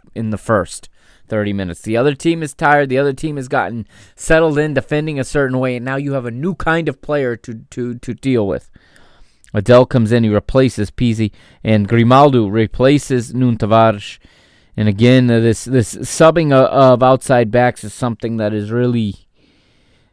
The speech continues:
to me, uh, it's, it's something that's really gets under my skin. I mean, and everybody's, of course, harping on Nuno Tavares that he's, no, he's not Grimaldo yet. He's young, he's green,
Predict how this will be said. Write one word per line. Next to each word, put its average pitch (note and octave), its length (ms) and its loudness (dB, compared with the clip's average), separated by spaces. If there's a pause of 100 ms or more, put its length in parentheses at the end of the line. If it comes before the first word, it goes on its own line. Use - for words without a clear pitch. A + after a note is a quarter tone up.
(120)
to - 120 -4
me, A#2 480 2
uh, G2 360 -4 (380)
it's, - 300 -14
it's B2+ 220 -2
something A#2+ 260 2
that's A2 220 -2
really A#2+ 200 2
gets G#2 240 -2
under A#2 220 -2
my A2 200 -2
skin. A2+ 380 -8 (400)
I A2+ 140 -4
mean, G2+ 320 -4 (1500)
and C3+ 140 -2
everybody's, C#3+ 580 2
of G#2 260 -8
course, B2+ 280 -2
harping C3 320 0
on A#2 140 -2
Nuno A#2 160 -4
Tavares A2+ 420 -2
that G#2+ 180 -6
he's, G#2+ 260 -10 (520)
no, F#3 200 6
he's E3+ 180 4
not G3+ 180 4
Grimaldo B2+ 440 -2
yet. G2 280 -4
He's A#2 220 -6
young, D3 300 2
he's A#2 240 -2
green, C#3 460 -2